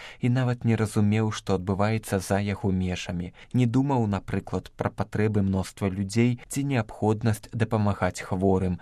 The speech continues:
лічыць папа. Гэты багаты чалавек, паводле слоў Францішка, быў рэлігійным толькі знешне, але не быў знаёмы з ніводнай перыферыяй, нават той, якая знаходзілася каля ягонай брамы.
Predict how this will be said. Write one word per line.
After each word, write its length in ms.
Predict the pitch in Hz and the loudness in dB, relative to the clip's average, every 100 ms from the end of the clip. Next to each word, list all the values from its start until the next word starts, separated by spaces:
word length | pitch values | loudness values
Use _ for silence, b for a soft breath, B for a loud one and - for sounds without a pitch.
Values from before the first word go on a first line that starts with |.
| B B | B B
лічыць 400 | 98 90 92 - | -2 -2 -4 -8
папа. 480 | - 92 87 - - _ - | -4 -4 -6 -12 -18 _ -4
Гэты 320 | 117 107 95 | 0 0 0
багаты 480 | 90 90 90 - - | -2 -2 -4 -6 -6
чалавек, 480 | 92 90 110 120 | -2 0 0 -2
паводле 480 | - 92 92 90 98 | -2 -2 0 -2 -4
слоў 380 | 98 - 92 90 | -6 -2 0 0
Францішка, 720 | - 101 104 165 160 - 147 - | 0 -2 -2 -4 -4 -4 -6 -4
быў 320 | 113 151 156 - | -2 0 0 0
рэлігійным 720 | 127 120 107 104 131 120 104 | 2 2 2 0 2 2 0
толькі 400 | 98 113 117 - | 0 0 0 0
знешне, 720 | 113 - 107 95 87 - 90 - B B | -4 2 2 2 -2 -4 -6 -8 B B
але 160 | 120 123 | 0 2
не 160 | 123 | 2
быў 240 | 113 127 135 | 2 2 2
знаёмы 560 | - 98 101 117 107 | 2 2 2 2 2
з 80 | - | 2
ніводнай 560 | 110 104 113 113 117 110 | 2 4 2 2 0 0
перыферыяй, 720 | 110 110 131 131 104 87 85 B B | -2 -4 -2 0 0 -2 -6 B B
нават 320 | 110 101 104 - | 0 0 -2 -6
той, 320 | - 127 120 - | 0 0 0 -4
якая 340 | 107 95 101 | -6 -2 0
знаходзілася 800 | 92 98 90 - 120 110 98 - | 0 -2 -4 -2 0 0 -2 -2
каля 320 | 95 117 107 104 | -2 0 0 0
ягонай 480 | 101 - 101 92 | -2 0 0 2
брамы. 560 | 95 95 95 87 85 | 0 0 -2 -2 -6